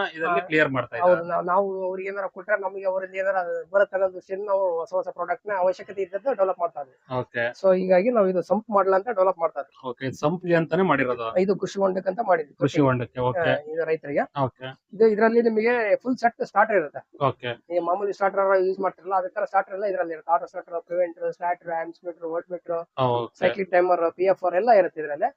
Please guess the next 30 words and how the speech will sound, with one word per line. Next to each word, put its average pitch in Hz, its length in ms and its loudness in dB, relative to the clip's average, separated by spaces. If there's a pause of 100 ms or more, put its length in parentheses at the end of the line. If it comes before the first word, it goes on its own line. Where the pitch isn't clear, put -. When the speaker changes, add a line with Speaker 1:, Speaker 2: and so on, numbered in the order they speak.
Speaker 1:
ಹಾ, 135 140 2
ಹಾ, 120 260 0
ಹಾ. 120 60 0
Speaker 2:
ಮತ್ತೆ 233 160 2
ಅದ್ರ 214 100 6
ಜೊತೆ 226 260 2
ನಾವು 262 220 4
ಒಂದು 185 360 0
ಟೈ-, 196 400 -2
ಇದು 185 300 0
ಕೃಷಿ 208 240 -12
ಹೊಂಡಕ್ಕೆ 220 320 -4
ಯೂಸ್ 202 120 -6
ಮಾಡೋದು 196 280 -4
ಒಂದು 196 260 -4
ಫ್ಲೋಟ್ 220 260 0
ಸ್ವಿಚ್ 202 180 -8
ಅಂತ 170 160 0
ಯೂಸ್ 156 180 -6
ಮಾಡ್ತೀವಿ. - 380 -12
Speaker 1:
ಓಕೆ, 139 280 0
ಸ್ನೇಹಿತರೆ, 196 380 2
ಈ 165 80 4
ಸ್ಟಾರ್ಟರ್ 180 680 2
ಬಗ್ಗೆ 185 300 0
ಫುಲ್ 170 200 -2
ನಿಮಗೆ 185 160 0
ಮಾಹಿತಿ 175 380 -2
ಬೇಕು 165 300 -4
ಅಂತಂದ್ರೆ 170 300 -2